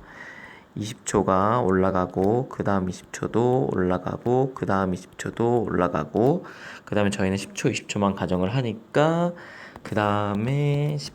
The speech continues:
초는 떨어지고, 그 다음 십 초는 떨어졌는데 어디까지 떨어졌어요? 반을 유지하고 있다. 자, 그러면은 일 분 봉으로 봤을 때 모습과 이십 초 봉으로 봤을 때,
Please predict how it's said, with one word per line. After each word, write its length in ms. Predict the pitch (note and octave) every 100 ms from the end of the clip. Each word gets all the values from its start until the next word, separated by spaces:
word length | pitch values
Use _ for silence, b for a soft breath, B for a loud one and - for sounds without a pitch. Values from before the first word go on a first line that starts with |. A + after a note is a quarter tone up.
| -
초는 720 | - C3 B2+ C#3 C#3+ C#3+ D3 D3
떨어지고, 1120 | D3 D3 C#3+ C3+ C3 D3 D#3 E3 F3 F#3+ -
그 120 | -
다음 280 | A#2+ A#2+ A#2+
십 160 | - -
초는 420 | B2+ B2+ C3 C3
떨어졌는데 1300 | D3 C#3+ C#3 C3 B2+ B2+ B2+ B2+ C#3+ D#3+ E3 F3 F3+
어디까지 440 | G#2+ G2 G#2+ G2 G2+
떨어졌어요? 720 | G2 A2+ - - C#3+ F#3+ A3 B B B B
반을 360 | - G2 A2+ F#2+
유지하고 380 | F2+ F2 F#2+ D#2
있다. 360 | D2 - - B B B B
자, 240 | G#2+ E2+ B B B
그러면은 520 | - F#2 G#2 C3+ - B B -
일 160 | D#3
분 180 | D#3+ D#3
봉으로 220 | C3+ A#2+
봤을 260 | A2 A2 -
때 100 | A2+
모습과 580 | F#2 - - - C#3+ D3+
이십 240 | F#2+ -
초 120 | -
봉으로 280 | A2+ G#2+ G#2+
봤을 280 | G2+ - F#2
때, 360 | - F#2+ E2+